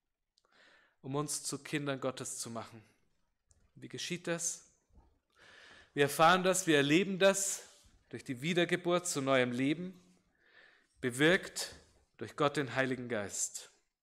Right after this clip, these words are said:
Und hierin, wenn wir das erfahren, wird die Liebe Gottes zu uns lebendig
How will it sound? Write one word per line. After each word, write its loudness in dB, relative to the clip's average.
Und -8
hierin, 8
wenn 2
wir 8
das 4
erfahren, 4
wird 2
die 0
Liebe 2
Gottes 2
zu -2
uns -4
lebendig 0